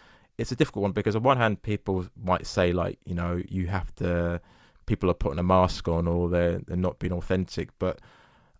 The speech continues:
the way that I look at it is that I think, am I telling my version, my definition of what a runner's life means to me?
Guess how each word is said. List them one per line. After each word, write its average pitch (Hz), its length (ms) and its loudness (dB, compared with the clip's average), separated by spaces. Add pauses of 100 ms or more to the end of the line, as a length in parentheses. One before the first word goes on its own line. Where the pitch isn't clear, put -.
(180)
the 113 140 2
way 120 160 10
that 107 100 6
I 104 60 4
look 110 220 4
at - 80 -4
it 62 100 -8
is 87 180 -4
that 92 140 0
I 90 100 0
think, 92 360 -4 (180)
am 104 160 2
I 110 140 8
telling 95 440 2
my 90 540 2 (140)
version, 90 520 0
my 87 200 2
definition 87 480 -2
of 117 100 -6
what - 120 -2
a 98 40 0
runner's 90 300 0
life 90 280 0
means 90 380 0
to 90 100 -4
me? 92 320 0